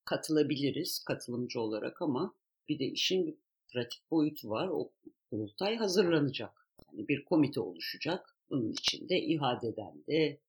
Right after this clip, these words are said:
feministlerden de arzu edilen, e, başka kadın gruplarından da temsilciler olacak. Kaktüs bu çağrıya yanıtsız kalmadı. Hatta herhalde o günkü perspektifimize de uygun olarak,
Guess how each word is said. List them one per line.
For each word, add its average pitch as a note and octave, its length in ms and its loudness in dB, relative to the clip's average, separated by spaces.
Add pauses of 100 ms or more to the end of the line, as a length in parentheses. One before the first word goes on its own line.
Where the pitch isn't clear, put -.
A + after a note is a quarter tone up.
(500)
feministlerden F2+ 920 -2
de E3 80 -2
arzu A2 380 0
edilen, C#3+ 480 -6 (480)
e, F#3 140 -6
başka D3+ 320 -2
kadın A2+ 320 -2
gruplarından G2+ 800 -6
da A3+ 180 -4 (360)
temsilciler C#3+ 580 4
olacak. F2+ 380 -6 (380)
Kaktüs - 720 2 (400)
bu - 460 0 (160)
çağrıya C#3 760 2 (420)
yanıtsız D#3 560 4
kalmadı. - 520 0 (260)
Hatta F3 600 -2 (300)
herhalde A#2+ 340 0
o D3+ 160 4
günkü C#3+ 300 2
perspektifimize D3+ 1000 -2
de A#2+ 40 -2
uygun C3 420 -2
olarak, G#2 580 -6